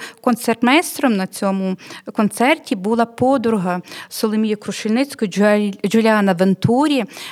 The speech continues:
з якою Соломія багато років товаришувала і пізніше подорожувала Європою.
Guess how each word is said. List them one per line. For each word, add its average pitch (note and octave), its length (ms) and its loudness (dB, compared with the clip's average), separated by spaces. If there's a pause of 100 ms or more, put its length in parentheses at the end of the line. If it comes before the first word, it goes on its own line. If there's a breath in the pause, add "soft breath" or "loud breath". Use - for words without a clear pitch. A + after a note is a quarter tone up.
(120)
з G3 120 -6
якою G#3+ 340 0
Соломія G3 640 -2 (260 loud breath)
багато G#3+ 440 0
років G3+ 280 -2
товаришувала F#3+ 880 0
і G3+ 60 0
пізніше F3+ 480 -4
подорожувала G3 800 0
Європою. G#3+ 840 -2